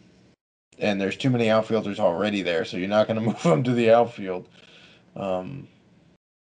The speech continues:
but you don't really necessarily have a, have a great second baseman there right now, so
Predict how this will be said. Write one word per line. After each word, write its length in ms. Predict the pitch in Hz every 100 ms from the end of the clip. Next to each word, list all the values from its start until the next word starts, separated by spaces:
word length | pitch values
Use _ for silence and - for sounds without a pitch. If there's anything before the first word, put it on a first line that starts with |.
| _ _
but 180 | - 110
you 120 | - 143
don't 120 | - -
really 280 | 139 139 127
necessarily 800 | 135 127 120 135 127 117 110
have 180 | 113 107
a, 300 | 101 101 107 - _ _ - 107
have 340 | 107 101 95 - - _ _ _ _ _ _ _ _ _ _ _ _ _ _ _ _ - -
a 100 | 107 -
great 360 | - 87 107 -
second 360 | 120 - 95
baseman 360 | 90 101 - 92
there 180 | 95 67
right 180 | 67 69
now, 240 | 90 -
so 300 | - 80